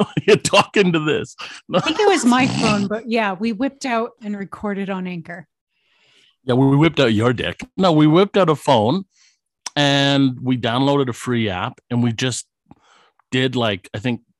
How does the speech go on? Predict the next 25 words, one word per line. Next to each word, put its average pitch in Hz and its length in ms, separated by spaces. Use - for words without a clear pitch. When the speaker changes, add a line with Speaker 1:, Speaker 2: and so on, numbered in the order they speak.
Speaker 1:
two 147 260
episodes 113 540
that 104 180
one 107 240
day, 95 220
and 117 180
we 120 100
just 113 200
recorded 127 400
and 104 100
put 120 140
it 117 80
out 127 200
there. 87 200
And 113 140
that 147 100
was 151 120
it. 180 180
Like, 117 160
that 139 120
was 127 120
that 135 200
easy 147 280
to 143 100
do. 123 360